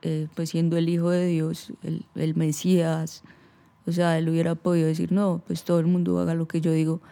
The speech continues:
pero la Biblia dice eso, que él dice que él no vino para ser servido, sino para servir y dar su vida en rescate por muchos. Entonces, algo que él hizo con sus discípulos, lavarle los pies, eso no lo hacía ni siquiera un judío, o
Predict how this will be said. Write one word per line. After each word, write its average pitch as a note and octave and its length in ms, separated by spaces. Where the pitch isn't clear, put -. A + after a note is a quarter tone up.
pero F3 460
la E3+ 180
Biblia E3 300
dice E3+ 400
eso, F#3 300
que E3 200
él D#3 100
dice D#3+ 300
que E3+ 180
él E3 180
no E3+ 120
vino F#3 240
para F#3+ 240
ser F3+ 160
servido, F#3 480
sino G3+ 460
para F#3 300
servir F3+ 320
y E3+ 80
dar D#3+ 160
su E3+ 120
vida E3 140
en D#3+ 100
rescate D#3+ 440
por E3 180
muchos. - 380
Entonces, D#3+ 540
algo E3+ 320
que E3+ 140
él F#3 120
hizo F3 220
con F3 140
sus E3+ 160
discípulos, D3 640
lavarle D#3 360
los D#3+ 180
pies, - 440
eso E3+ 200
no E3+ 180
lo F3 140
hacía E3 220
ni D#3+ 120
siquiera E3 280
un D3+ 80
judío, D#3 360
o D#3+ 80